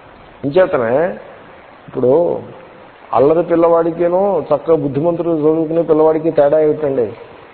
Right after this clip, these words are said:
ఇంటి బయట చెల్లాచెదరుగా తిరిగేవాడు అల్లరి పిల్లవాడు,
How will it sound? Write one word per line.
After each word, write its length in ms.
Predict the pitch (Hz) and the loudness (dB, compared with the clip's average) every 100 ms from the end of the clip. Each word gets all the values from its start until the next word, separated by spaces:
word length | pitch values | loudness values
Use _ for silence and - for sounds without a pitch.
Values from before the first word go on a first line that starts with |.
| - | -8
ఇంటి 200 | 143 160 | -4 0
బయట 300 | 160 160 170 | 2 2 0
చెల్లాచెదరుగా 760 | 180 151 160 170 175 170 165 156 | -2 0 2 2 0 -2 0 0
తిరిగేవాడు 560 | 160 151 160 160 165 | 0 -2 0 2 4
అల్లరి 260 | 180 147 131 | 2 2 0
పిల్లవాడు, 380 | 120 110 64 | -2 -4 -8